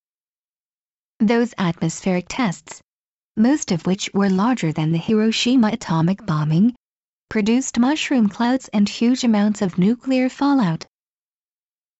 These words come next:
The Marshall Islands were contaminated so badly that many areas became unlivable.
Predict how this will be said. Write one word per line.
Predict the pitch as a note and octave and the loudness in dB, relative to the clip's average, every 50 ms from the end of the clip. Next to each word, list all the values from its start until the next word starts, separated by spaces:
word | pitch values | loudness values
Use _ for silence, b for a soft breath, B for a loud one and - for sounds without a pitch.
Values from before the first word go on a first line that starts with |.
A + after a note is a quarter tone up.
| _ _ - | _ _ -2
The | G#3 G#3 A3+ | 0 2 4
Marshall | G#3+ A3 A3 G#3 G#3+ G#3+ - - A3 G#3 - | 4 4 4 4 2 0 0 -2 -2 -2 0
Islands | G3+ G3+ G3+ G3+ G3+ G#3 G#3 G3 - - | 0 0 2 2 4 4 4 2 2 0
were | F#3+ | -4
contaminated | F3 - - G#3+ G3+ G3 - - C#4+ D4 C4+ A#3+ G3 F#3+ F#3 F#3+ F#3 - | -6 -2 0 0 0 0 0 0 0 2 4 4 2 2 2 0 -4 -6
so | - - - G#3+ G#3 | -6 -6 -4 -4 -2
badly | G#3 A3 A3 B3+ D4 - D#4 D4+ B3 | -2 -2 0 0 0 2 2 2 2
that | - F3 - - | 2 0 -2 0
many | - F3 F3+ G3 F#3+ F#3+ F#3 - | 2 2 4 4 4 2 2 2
areas | G3+ G#3 A#3 A3+ F#3 F3 F3+ F#3 | 0 0 0 2 0 0 0 -2
became | - - A#3 G#3+ - A3+ A3 G#3 G3 - | -2 -2 -4 -2 -2 0 0 2 2 2
unlivable. | - G#3+ G#3+ G#3+ G#3+ G#3+ G#3 G#3 G3+ E3 D#3 D3+ D#3 D#3+ | 2 2 2 2 2 2 0 -2 -2 0 -2 -2 -2 -6